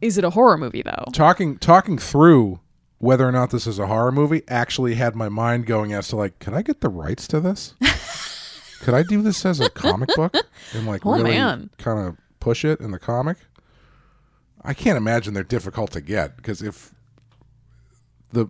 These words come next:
Speaker 2: the book rights are probably, well, it's a conversation for a different
Speaker 1: Yeah.
Speaker 2: time. I'll talk
Speaker 1: Yeah.
Speaker 2: to my lawyer.
Speaker 1: <laughs>
Speaker 2: Um, <clears throat>
Speaker 1: Yeah,
Speaker 2: yeah.
Speaker 1: 'cause that'd be kind of amazing, like a new, like a, a reinterpretation of,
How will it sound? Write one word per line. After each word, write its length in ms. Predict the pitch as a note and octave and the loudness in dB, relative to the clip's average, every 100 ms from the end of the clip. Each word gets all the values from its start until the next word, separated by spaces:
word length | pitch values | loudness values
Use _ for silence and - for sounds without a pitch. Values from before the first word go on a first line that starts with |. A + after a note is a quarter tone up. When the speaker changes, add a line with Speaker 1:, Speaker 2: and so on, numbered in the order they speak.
| - | -2
Speaker 2:
the 140 | G#2+ | -6
book 320 | F#2 C3+ D3 | 0 0 0
rights 340 | A#2 G#2+ F#2 G2+ | 0 -2 -2 -8
are 60 | |
probably, 340 | F#2 G#2 F#2+ G2 | -6 -4 -4 -4
well, 240 | G#2 F2 E2 G2 | -6 -6 -8 -16
it's 180 | F#2+ - | -16 -16
a 60 | - | -16
conversation 540 | - D#2+ D2+ - D2 D2 | -12 -10 -8 -10 -10 -10
for 60 | |
a 40 | D2+ | -8
different 240 | F#3 G#3+ | -6 -4
Speaker 1:
Yeah. 80 | A#3 | -6
Speaker 2:
time. 120 | D#2 - | -8 -14
I'll 60 | |
talk 160 | D#3 D#3 | -12 -10
Speaker 1:
Yeah. 80 | E3+ | -6
Speaker 2:
to 40 | |
my 60 | G3 | -6
lawyer. 320 | D2+ D#2 D#3 _ | -8 -8 -10 _
Speaker 1:
<laughs> 1040 | - A3 - - - - - - - - | -6 -6 -6 -20 -6 -2 -2 -2 -2 2
Speaker 2:
Um, 520 | D3+ C#3+ C3+ C3 B2 - - | 4 6 6 2 -2 -6 -8
<clears throat> 640 | - - - D#3 A2+ G2 - _ _ _ _ _ _ - | -6 -4 -4 -4 -4 -8 -16 _ _ _ _ _ _ -6
Speaker 1:
Yeah, 140 | F#3 | 4
Speaker 2:
yeah. 120 | F#4+ F4+ | 6 8
Speaker 1:
'cause 80 | A#3 | 6
that'd 160 | E4 | 4
be 60 | G#4 | 4
kind 180 | F4+ F4 | 4 2
of 80 | C#4+ | 4
amazing, 460 | A3 F#3+ C#4 F#3 | 2 4 2 0
like 180 | E3 F3 | -2 -2
a 40 | F#3+ | -2
new, 200 | F3 D#3+ | -2 0
like 140 | F#3 | 0
a, 140 | F#3 | 2
a 140 | - E3+ | 2 0
reinterpretation 920 | E3+ E3 D#3+ F3 E3 - - E3+ E3+ | 0 -4 -4 -6 -8 -8 -8 -8 -10
of, 160 | E3+ | -10